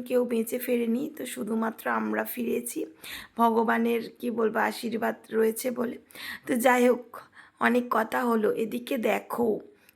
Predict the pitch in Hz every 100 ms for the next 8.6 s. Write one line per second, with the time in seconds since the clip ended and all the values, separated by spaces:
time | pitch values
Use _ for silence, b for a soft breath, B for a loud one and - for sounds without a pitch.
0 | - 254 254 269 269 247 269 277 233 247
1 | 240 - 320 214 226 233 226 240 240 247
2 | 269 262 254 240 233 240 240 226 - 214
3 | 214 208 185 196 - 208 226 208 247 247
4 | 226 226 294 - B B B - 233 240
5 | 240 240 247 247 247 - 247 262 247 247
6 | 254 240 254 262 262 285 285 269 226 220
7 | 226 214 240 254 - 190 190 - 214 -
8 | B B B B - 285